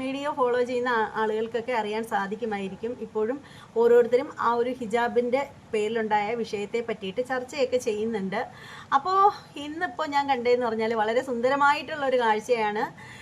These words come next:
സംഭവം എന്ന് വെച്ചാൽ ആ ഒരു പെൺകുട്ടി ഹിജാബ് ഇടാൻ മോഹിച്ച്, ആ, സമരത്തിലേക്ക് ഇറങ്ങി എന്ന് വേണമെങ്കിൽ പറയാം. "ഞാൻ ഹിജാബ് ഇട്ടേ പഠിക്കാൻ വരുള്ളൂ"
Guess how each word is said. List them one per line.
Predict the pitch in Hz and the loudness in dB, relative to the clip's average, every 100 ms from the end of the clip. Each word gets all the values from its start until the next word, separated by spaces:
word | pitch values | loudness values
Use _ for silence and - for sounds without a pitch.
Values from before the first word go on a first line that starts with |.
| - - | -20 0
സംഭവം | 285 277 320 | 2 4 2
എന്ന് | 359 349 | 0 -2
വെച്ചാൽ | 285 269 226 233 226 - - - | -2 -2 0 -2 -4 -12 -10 4
ആ | 302 349 | 4 4
ഒരു | 359 | -2
പെൺകുട്ടി | - 269 247 247 233 233 | -4 -2 2 2 2 -2
ഹിജാബ് | 233 240 254 262 | -2 0 0 0
ഇടാൻ | 247 247 | 0 0
മോഹിച്ച്, | 247 226 240 240 - 240 220 - - - - - 208 | 0 0 0 -2 -2 -2 -2 -6 -18 -20 -20 -6 2
ആ, | 214 214 220 220 | 4 4 0 -2
സമരത്തിലേക്ക് | 233 240 254 285 285 294 285 | -2 0 0 -2 -4 -4 -2
ഇറങ്ങി | 269 269 269 | -2 -2 -4
എന്ന് | 254 | -4
വേണമെങ്കിൽ | 262 247 240 247 247 | -2 -2 -2 -4 -2
പറയാം. | 220 214 196 190 | -2 0 -4 -4
"ഞാൻ | 233 233 226 | -6 -6 -4
ഹിജാബ് | 208 240 233 | -2 0 0
ഇട്ടേ | 233 | 2
പഠിക്കാൻ | 247 233 220 233 240 | 2 2 -2 -2 -2
വരുള്ളൂ" | 226 214 226 220 | 0 0 2 0